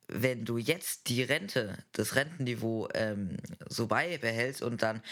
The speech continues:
aber wenn du jetzt mehr Leute in die Rente aufnimmst, dann haben wir ja, wenn die Leute ins Rentenalter kommen,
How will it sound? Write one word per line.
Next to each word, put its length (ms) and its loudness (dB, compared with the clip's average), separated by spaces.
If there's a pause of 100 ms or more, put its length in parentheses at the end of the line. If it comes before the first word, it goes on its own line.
(140)
aber 380 2
wenn 160 4
du 80 2
jetzt 200 -2
mehr 140 4
Leute 320 0
in 120 2
die 80 2
Rente 280 2
aufnimmst, 640 -2 (1120)
dann 200 2
haben 220 2
wir 120 2
ja, 420 0
wenn 260 0
die 140 0
Leute 320 0
ins 240 -2
Rentenalter 560 0
kommen, 300 0